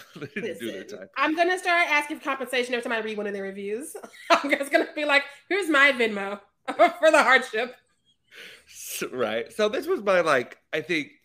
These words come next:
Speaker 1: third or fourth time watching this movie. And every time, I don't know if I just forget or if it, there's,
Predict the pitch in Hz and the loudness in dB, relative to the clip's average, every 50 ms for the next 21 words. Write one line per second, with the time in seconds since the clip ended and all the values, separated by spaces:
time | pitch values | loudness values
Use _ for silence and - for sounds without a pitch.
0 | _ _ _ - 151 156 160 170 160 156 147 143 - 143 143 143 139 - 151 143 | _ _ _ -4 -2 -2 -2 0 -2 -2 -4 -4 -4 -4 -4 -4 -4 -4 -4 -4
1 | 143 135 127 123 123 - 139 131 123 127 - - 117 113 117 127 127 127 127 _ | -4 -4 -4 -6 -8 -8 -10 -12 -12 -14 -12 -10 -10 -8 -8 -8 -10 -12 -14 _
2 | _ _ _ _ _ _ _ _ - 143 143 - 147 175 190 196 247 247 233 - | _ _ _ _ _ _ _ _ -4 -4 -2 0 0 0 0 0 -4 -8 -8 -6
3 | 190 190 175 160 139 123 113 110 113 104 - _ _ _ _ 151 160 170 220 247 | -4 -2 -2 0 0 -2 -2 -4 -6 -8 -12 _ _ _ _ -10 -8 -8 -8 -8
4 | 240 240 208 - 175 151 131 127 120 - - - 113 110 110 113 127 160 170 170 | -6 -6 -6 -4 -2 -4 -4 -4 -8 -12 -10 -10 -10 -10 -8 -8 -4 0 2 2
5 | 170 - - - 139 131 127 127 127 131 127 127 127 - _ _ 123 127 123 120 | 2 2 0 -4 -4 -2 -2 -2 -4 -4 -6 -6 -6 -8 _ _ -12 -10 -10 -10